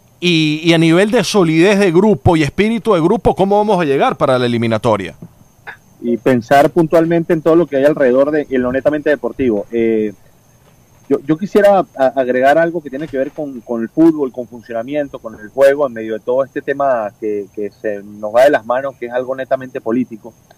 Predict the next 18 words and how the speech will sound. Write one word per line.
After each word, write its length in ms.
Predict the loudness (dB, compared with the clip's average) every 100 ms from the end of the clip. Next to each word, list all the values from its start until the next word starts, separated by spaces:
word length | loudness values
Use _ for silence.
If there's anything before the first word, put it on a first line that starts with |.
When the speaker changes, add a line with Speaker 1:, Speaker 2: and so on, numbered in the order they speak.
| _ _ _ -8
Speaker 2:
eh, 560 | -4 -2 -4 -6 -8 -4
lo 160 | -4
que 100 | -4
su-, 140 | -8 -2
ha 100 | -2
sucedido, 600 | -2 -2 2 4 4 4
y 120 | 0
económico, 720 | -2 0 2 2 0 -2 -4 -6 -4
de 160 | -2
poderes, 560 | 0 2 4 4 0 -4 -10 _ _
de, 420 | -10 -8 -8 -10 -12
de, 200 | -6 -4
de 200 | -2 -2
vicios 540 | 4 4 2 0 -2 -2
internos, 600 | -4 2 2 2 -6 -8
sin 140 | -10
duda 140 | -2 -2
alguna, 360 | 0 -2 -4